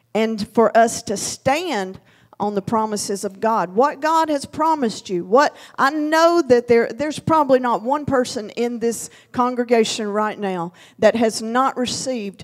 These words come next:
a promise from God. Every one of us at one time or another has received a promise. You received your salvation, number one, right? That's your promise. You're saved. You're ready to go. You're gonna live for the Lord, and you're gonna see Him one day.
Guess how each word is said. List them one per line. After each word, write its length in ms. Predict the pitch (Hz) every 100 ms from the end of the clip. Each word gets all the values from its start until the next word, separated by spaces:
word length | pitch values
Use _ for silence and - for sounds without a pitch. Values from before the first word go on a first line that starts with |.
| -
a 100 | -
promise 440 | 202 240 214 190 -
from 200 | 202 190
God. 320 | 190 170 151
Every 240 | - 262 294
one 200 | 277 247
of 160 | 196
us 160 | 156 175
at 140 | 139
one 220 | 185 262 277
time 260 | 294 277
or 60 | 277
another 320 | 262 214 190
has 200 | 196 190
received 360 | 202 - 208 202
a 40 |
promise. 440 | - 202 190 175
You 80 | 190 180
received 460 | 196 208 - 233 202
your 80 | 190
salvation, 720 | 226 196 185 220 240 190 185
number 240 | 180 175
one, 320 | 180 196 175
right? 340 | 180 185 202 - _ _
That's 220 | - 247 262
your 80 |
promise. 460 | 196 233 233 202 190
You're 100 | -
saved. 580 | - - 233 220 175 175 - - -
You're 180 | 233
ready 340 | 269 262 254 254
to 60 | 240
go. 360 | 226 247 247
You're 160 | 240 240
gonna 240 | 240 220
live 240 | 226 233 226
for 120 | 226
the 120 | 220
Lord, 320 | 220 226 226
and 100 | 208
you're 120 | 220
gonna 200 | 220 202
see 300 | 202 - 220
Him 240 | 214 196 185
one 240 | 180 175
day. 300 | 180 165 185